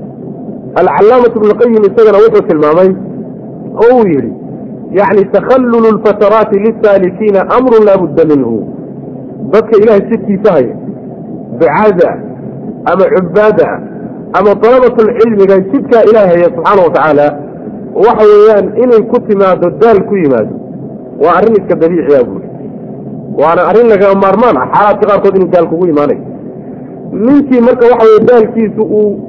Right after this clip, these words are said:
meel dhow uusan meel fog gaadhsiinin oo uu dhoweeyo, ama uu dhexda istaajiyo, oo uusan, macnaha, waxa weeye, hoos geynin,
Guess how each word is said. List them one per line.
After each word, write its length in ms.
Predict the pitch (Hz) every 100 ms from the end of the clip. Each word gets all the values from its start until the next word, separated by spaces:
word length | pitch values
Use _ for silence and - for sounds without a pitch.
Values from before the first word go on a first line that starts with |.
| - - - - - - -
meel 360 | 165 220 277 254
dhow 200 | 247 240
uusan 360 | 220 208 214
meel 200 | 208 240 247 -
fog 180 | - 214
gaadhsiinin 540 | 202 190 - 202 247
oo 160 | 233 226
uu 140 | 233 208
dhoweeyo, 440 | 170 151 135 127 98 - - - - - - - - -
ama 200 | - 220
uu 160 | 226 240
dhexda 320 | 285 - 226
istaajiyo, 640 | - - 190 165 - 147 107 - - - -
oo 140 | 147
uusan, 240 | 185 190 196
macnaha, 240 | 185 233
waxa 140 | 233 214
weeye, 120 | 190
hoos 240 | 226 247 196
geynin, 420 | 180 180 196 233